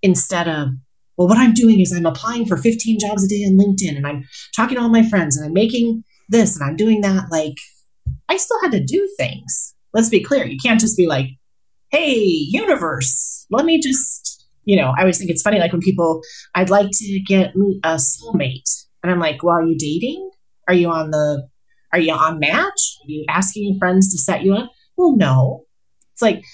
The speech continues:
well, you gotta also, you know, take the, uh, invite from the universe. <laughs> So,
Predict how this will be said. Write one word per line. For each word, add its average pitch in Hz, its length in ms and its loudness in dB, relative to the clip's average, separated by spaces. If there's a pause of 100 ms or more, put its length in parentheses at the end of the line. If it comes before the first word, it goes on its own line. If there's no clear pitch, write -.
(180)
well, 311 100 4
you 320 140 2
gotta 392 240 0
also, 233 540 -4
you 294 140 4
know, 208 420 0
take 311 280 2
the, 233 300 4
uh, 185 280 0 (100)
invite 294 540 0 (140)
from 214 160 2
the 196 80 6
universe. 165 640 0
<laughs> 294 60 4 (280)
So, 196 600 -2